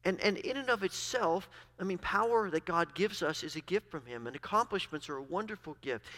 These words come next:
and influence is a wonderful gift. But all of those things have to be understood and lived out in the light of the cross, not in the way most people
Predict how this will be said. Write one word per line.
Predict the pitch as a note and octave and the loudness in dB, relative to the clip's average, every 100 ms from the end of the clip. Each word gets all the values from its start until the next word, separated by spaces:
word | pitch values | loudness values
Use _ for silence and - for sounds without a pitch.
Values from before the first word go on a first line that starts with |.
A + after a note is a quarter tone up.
| - | -8
and | - | -2
influence | A3 C#4+ A#3+ G#3+ E3+ | 0 0 2 0 0
is | E3 | -4
a | D3+ | -4
wonderful | C#3 C#3+ B2+ - | -4 -6 -8 -14
gift. | B2 A#2+ G#2 - - - - - | -10 -6 -8 -10 -20 -20 -20 -8
But | F3 - | -6 -6
all | F#3+ A3+ B3 B3 | -6 -4 -2 -2
of | G#3+ | 2
those | A3+ G#3 | 0 0
things | - G#3+ F#3+ - - | 0 0 0 -2 -10
have | - G#3+ A3 | 2 2 4
to | G3+ | 0
be | F#3+ - | -4 -2
understood | G#3+ F#3+ F#3+ - G3+ | -2 -2 -4 0 0
and | E3 D3+ | 0 0
lived | E3+ - | 0 2
out | G#3+ E3+ - - - - | 2 2 0 -12 -14 -8
in | F3 | -4
the | E3 | -2
light | C#3+ C3 A#2+ | -2 -2 -4
of | A2+ | -8
the | A2+ | -12
cross, | - - - - - - - - - _ _ _ _ _ _ _ _ _ _ _ _ _ _ _ _ _ _ _ _ _ _ _ _ _ _ _ _ - | -10 -8 -8 -8 -10 -10 -10 -14 -18 _ _ _ _ _ _ _ _ _ _ _ _ _ _ _ _ _ _ _ _ _ _ _ _ _ _ _ _ -6
not | D3 E3+ | 0 2
in | F3 | 2
the | E3 | 0
way | D3+ D3+ D3 | 0 0 0
most | C#3 D3 D3+ - | -4 -6 -6 -10
people | D3 - | -14 -12